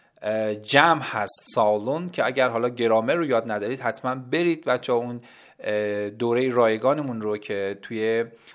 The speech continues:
آموزش زبان ترکی استانبولی بالای سایت گذاشتیم حتماً برید ببینید تا با این گرامر رو خیلی بهتر آشنا بشید که چرا مثلاً بعضی وقتا می‌گیم ساول یا بعض، بعضی وقتا می‌گیم ساولون.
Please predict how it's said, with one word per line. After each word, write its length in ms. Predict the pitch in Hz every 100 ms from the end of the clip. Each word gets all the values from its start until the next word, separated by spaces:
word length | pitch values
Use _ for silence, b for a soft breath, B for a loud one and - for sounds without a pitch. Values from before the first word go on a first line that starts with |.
| B
آموزش 400 | 123 113 139 160
زبان 380 | 131 113 113 107
ترکی 360 | 113 107 147
استانبولی 420 | 123 - 107 107
بالای 300 | 107 104 139
سایت 280 | 170 117 107
گذاشتیم 380 | 110 104 104 131
حتماً 280 | 117 - 120
برید 260 | 113 113 120
ببینید 380 | 196 220 220
تا 120 | - 175
با 120 | 175
این 100 | 175
گرامر 280 | 156 135 160
رو 80 |
خیلی 200 | 175 190
بهتر 380 | 160 120 117 143
آشنا 360 | 113 - 107 98
بشید 360 | 92 - 92
که 100 | -
چرا 240 | 117 139 135
مثلاً 200 | 120 131
بعضی 200 | 123 120
وقتا 160 | 117
می‌گیم 180 | 120 123
ساول 380 | 127 160 175 165
یا 80 | 117
بعض، 280 | 113 117 -
بعضی 260 | 117 120
وقتا 200 | 110 -
می‌گیم 140 | 123 131
ساولون. 520 | - 143 95 90